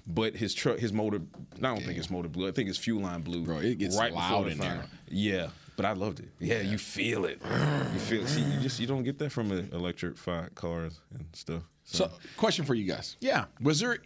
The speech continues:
Speaker 2: anybody at the Combine that w-, just ran up your board?
Speaker 1: Yeah.
Speaker 3: Uh, a couple guys.
Speaker 1: Yeah.
Speaker 3: Nolan Smith definitely ran. He ran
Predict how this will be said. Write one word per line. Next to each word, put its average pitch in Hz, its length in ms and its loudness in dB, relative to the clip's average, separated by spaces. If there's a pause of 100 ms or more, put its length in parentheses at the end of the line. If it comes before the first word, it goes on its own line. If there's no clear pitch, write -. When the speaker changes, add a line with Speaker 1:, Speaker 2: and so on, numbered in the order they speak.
Speaker 2:
anybody 151 760 6
at 120 220 4
the 110 80 -4
Combine 101 720 2
that 98 120 4
w-, 98 180 2 (460)
just - 380 2
ran 123 380 6
up 101 140 -2
your 104 120 4
board? 90 380 -2 (1120)
Speaker 1:
Yeah. 98 160 4
Speaker 3:
Uh, 117 300 6 (200)
a 101 60 -10
couple 160 240 4
guys. 107 400 2
Speaker 1:
Yeah. - 60 4
Speaker 3:
Nolan 143 240 6
Smith 127 540 4
definitely 123 340 4
ran. 113 320 4
He 113 100 4
ran 113 260 4